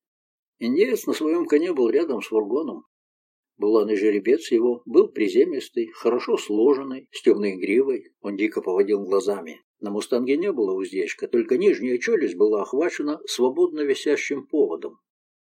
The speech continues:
Всадник выпрямился, он был обнажен до пояса. Коричневая кожа его блестела. Через плечо наискосок, через грудь висел патронтаж. Он слегка прикрывал глубокие шрамы на груди под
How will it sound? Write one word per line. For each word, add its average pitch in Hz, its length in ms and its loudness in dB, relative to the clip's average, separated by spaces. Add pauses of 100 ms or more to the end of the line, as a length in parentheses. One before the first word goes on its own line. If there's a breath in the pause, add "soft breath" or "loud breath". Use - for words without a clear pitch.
(140)
Всадник - 420 0
выпрямился, 98 760 0
он 110 180 -10
был 151 180 4
обнажен 135 460 0
до 139 100 2
пояса. 92 600 -4 (240)
Коричневая 104 640 -2
кожа 117 320 -2
его 85 220 0
блестела. 110 600 -4 (220)
Через 139 340 2
плечо 151 380 2
наискосок, 160 680 0
через 131 320 0
грудь 139 260 2
висел 117 360 2
патронтаж. - 800 -6 (100)
Он 156 140 -2
слегка 165 420 0
прикрывал 143 600 0
глубокие 107 560 0
шрамы 131 420 -4
на 101 140 -4
груди 107 320 0
под - 260 -2